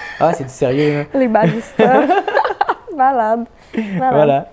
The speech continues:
Speaker 2: Puis quand t'écris, dans le fond, c'est tout le temps comme des, des chunks, genre. Tu sais, est-ce que tu fais ça à tous les jours ou c'est plus genre, euh, là, je me donne ?
Speaker 1: Euh,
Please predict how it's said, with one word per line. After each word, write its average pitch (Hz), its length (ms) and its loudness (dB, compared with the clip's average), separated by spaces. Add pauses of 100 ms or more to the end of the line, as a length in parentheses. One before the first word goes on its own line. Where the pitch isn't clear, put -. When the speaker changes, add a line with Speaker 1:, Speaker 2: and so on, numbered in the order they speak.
(220)
Speaker 2:
Puis - 100 -20
quand 247 140 2
t'écris, 247 340 -6
dans 226 100 -2
le 208 60 -4
fond, 240 140 -4
c'est 214 180 -8
tout 208 140 -12
le 202 60 -10
temps 214 180 -6
comme 214 180 -4
des, 190 380 -6
des 202 160 -8
chunks, 262 580 -4
genre. 285 160 -8 (500)
Tu - 60 -10
sais, 254 80 2
est-ce 220 160 0
que - 40 -2
tu 190 120 -6
fais 220 80 2
ça 254 100 2
à 220 80 2
tous 226 140 -10
les 208 160 -4
jours 240 220 0
ou 233 40 -2
c'est 202 160 -6
plus 202 240 -8
genre, 165 340 -8
euh, 196 200 -2
là, 202 100 -4
je 202 80 -8
me 180 100 -6
donne ? 180 300 -8 (160)
Speaker 1:
Euh, 135 360 4